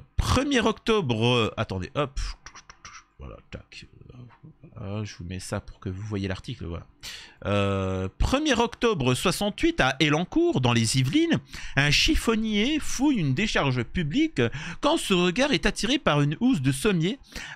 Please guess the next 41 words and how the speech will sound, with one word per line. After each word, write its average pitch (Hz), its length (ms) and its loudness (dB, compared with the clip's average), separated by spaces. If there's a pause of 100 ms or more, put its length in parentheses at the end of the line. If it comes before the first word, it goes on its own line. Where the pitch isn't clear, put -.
accrochée 214 460 2
dans 156 220 2
un 143 60 4
buisson. 123 440 -2 (680)
Il 233 160 4
s'approche, 262 500 0
soulève 226 320 2
le 147 100 4
morceau 143 340 2
de 131 180 2
tissu. 285 640 0
À 156 80 4
l'intérieur, 220 440 2
il 147 140 0
y 170 60 4
a 196 80 2
le 165 120 2
cadavre 170 520 2
d'un 131 180 2
homme 170 180 2
nu 226 140 2
et 202 60 2
ficelé. - 480 -6 (680)
Alors 160 160 2
encore 175 180 0
une 202 60 2
fois, 214 240 2
hein, 147 220 0
euh, 113 320 0
moi 185 200 0
ma 170 120 2
chaîne 202 200 0
elle 147 100 2
est - 20 4
là 151 100 4
pour - 200 -8
parler 139 420 2
de 104 160 0
l'actualité 120 600 2
du 110 140 -4
moment, 160 400 0